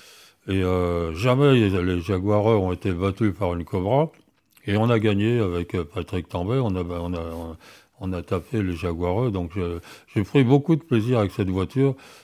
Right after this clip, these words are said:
parce que ça rappelle un petit peu, euh, les voitures de mes tout débuts, quoi. C'est assez rustique. Euh, c'est des voitures qui se conduisent vraiment,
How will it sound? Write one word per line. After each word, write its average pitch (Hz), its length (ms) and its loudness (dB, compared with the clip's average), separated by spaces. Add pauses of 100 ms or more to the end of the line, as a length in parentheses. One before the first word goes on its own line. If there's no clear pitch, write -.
(180)
parce 113 140 -8
que 120 180 4
ça 107 200 2
rappelle 92 420 2
un 95 120 2
petit 95 180 -4
peu, - 180 -2
euh, 90 640 0
les 90 80 -2
voitures 90 400 -2
de 92 80 -2
mes 87 220 -4
tout 98 180 -2
débuts, 143 320 0
quoi. 90 180 -4
C'est - 200 -6
assez 85 260 -6
rustique. 104 520 -2 (600)
Euh, 92 120 -4
c'est 95 180 -6
des 90 100 -2
voitures 90 340 0
qui 92 140 -2
se - 60 -10
conduisent 90 340 -4
vraiment, 104 420 -2